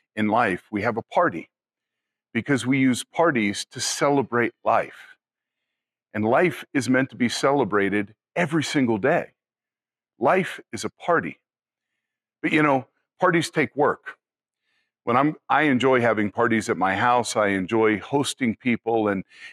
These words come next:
and, and when I host somebody at my house, I clean, I prepare food, I do the work necessary to have the party.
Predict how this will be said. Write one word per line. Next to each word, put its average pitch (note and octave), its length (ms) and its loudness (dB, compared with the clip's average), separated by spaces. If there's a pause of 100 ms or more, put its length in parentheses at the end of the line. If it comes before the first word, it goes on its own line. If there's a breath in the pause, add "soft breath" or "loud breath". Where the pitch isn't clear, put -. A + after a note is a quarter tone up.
(100)
and, G#2+ 400 0
and A2 180 0
when A#2+ 160 2
I A#2 260 0 (580)
host - 360 0
somebody D3+ 480 2
at B2+ 100 0
my A#2 160 0
house, C3+ 540 0
I C#3 120 0
clean, C#3+ 580 -2 (640)
I - 40 -4
prepare C3+ 460 -2
food, A2+ 480 -2 (260 loud breath)
I A#2+ 120 0
do C3+ 220 0
the C#3 100 0
work B2+ 360 0
necessary A#2 840 0
to G#2 100 -12
have G#2 240 -2
the - 160 -20
party. A2 320 -2